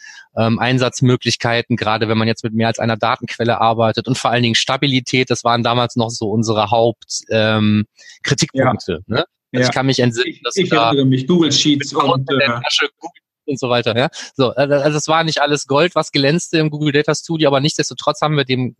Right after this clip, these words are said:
Speaker 1: Thema ja damals schon eine ganze Sendung gewidmet und, äh, glauben ja auch daran, dass, ähm,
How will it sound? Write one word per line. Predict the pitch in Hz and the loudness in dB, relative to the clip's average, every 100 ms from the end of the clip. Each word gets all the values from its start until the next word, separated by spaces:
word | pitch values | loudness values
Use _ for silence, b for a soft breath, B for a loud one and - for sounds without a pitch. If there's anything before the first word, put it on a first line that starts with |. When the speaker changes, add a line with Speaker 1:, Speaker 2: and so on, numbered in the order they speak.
| 117 | -12
Speaker 1:
Thema | - 143 139 | -4 0 0
ja | 120 | 0
damals | 123 147 139 | 0 0 0
schon | - 123 | 0 -2
eine | 117 | 0
ganze | 123 123 | -2 -2
Sendung | 113 123 147 139 | -2 0 0 -2
gewidmet | 131 143 - 170 175 - B B B _ | -2 -2 0 0 0 -6 B B B _
und, | 131 135 131 | 0 2 0
äh, | 123 127 | 0 0
glauben | 117 120 143 147 | 2 2 2 4
ja | 123 | 2
auch | 104 113 | 2 0
daran, | - 110 107 110 113 104 | 0 0 2 2 0 0
dass, | 110 - - - | -2 -4 -8 -4
ähm, | 104 104 104 104 | -2 0 0 -2